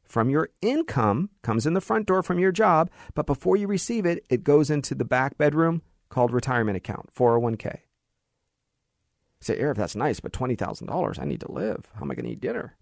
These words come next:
Say, "Great. Guess what you do to the four oh one K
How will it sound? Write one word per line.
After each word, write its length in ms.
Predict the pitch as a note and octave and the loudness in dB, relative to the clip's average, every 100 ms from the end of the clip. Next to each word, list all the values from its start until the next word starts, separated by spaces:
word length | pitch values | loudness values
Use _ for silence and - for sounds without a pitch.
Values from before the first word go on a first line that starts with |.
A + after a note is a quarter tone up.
| _ _ _ _ _ - | _ _ _ _ _ -12
Say, 140 | C3+ | -10
"Great. 340 | - A3 - _ _ _ _ | -4 -4 -4 _ _ _ _
Guess 180 | C#3 - | -2 -2
what 100 | F#3 | 0
you 120 | D#3 | 2
do 320 | B2+ A#2+ D3+ - _ _ _ | 4 4 4 -4 _ _ _
to 100 | - | 0
the 100 | C#3+ | 0
four 240 | - C3+ C#3 | 2 4 4
oh 40 | |
one 140 | D#3 | 2
K 380 | E3 F#3+ D3 A#2 | 0 -2 -2 -6